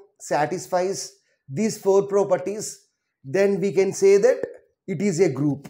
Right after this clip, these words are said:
Okay. Uh, so parallelly here we will discuss all these properties, uh, by demonstrating the first example. Let us see the first example. Show that set of all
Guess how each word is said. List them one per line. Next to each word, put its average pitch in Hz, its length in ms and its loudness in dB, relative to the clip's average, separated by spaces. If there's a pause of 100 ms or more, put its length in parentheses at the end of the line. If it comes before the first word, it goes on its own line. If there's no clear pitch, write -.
(160)
Okay. 156 360 -6 (640)
Uh, 135 240 -2
so 202 180 -2
parallelly 214 640 2
here 190 280 2
we 160 120 2
will 170 160 0
discuss 208 420 0
all 170 340 2
these 190 280 -4
properties, 156 800 -4 (460)
uh, 151 520 -2
by 180 160 2
demonstrating 190 680 2
the 170 80 -2
first 160 280 -2
example. 143 540 -4 (420)
Let 170 180 -4
us 208 120 -2
see 226 80 -4
the 208 100 -2
first 180 300 -6
example. 156 580 -6 (440)
Show 208 460 4
that 247 260 -2 (500)
set 190 340 -2
of 202 440 0
all 185 540 2